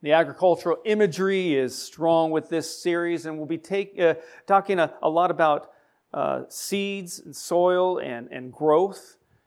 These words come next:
and all those things. Last Sunday, we, we talked about planting the seed.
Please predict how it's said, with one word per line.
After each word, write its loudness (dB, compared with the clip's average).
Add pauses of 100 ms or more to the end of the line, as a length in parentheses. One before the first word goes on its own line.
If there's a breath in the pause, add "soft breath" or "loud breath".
(140)
and -16
all -4
those -8
things. -10 (540)
Last -2
Sunday, 4
we, -2
we -8
talked 0
about 0
planting -6 (160)
the -10
seed. -10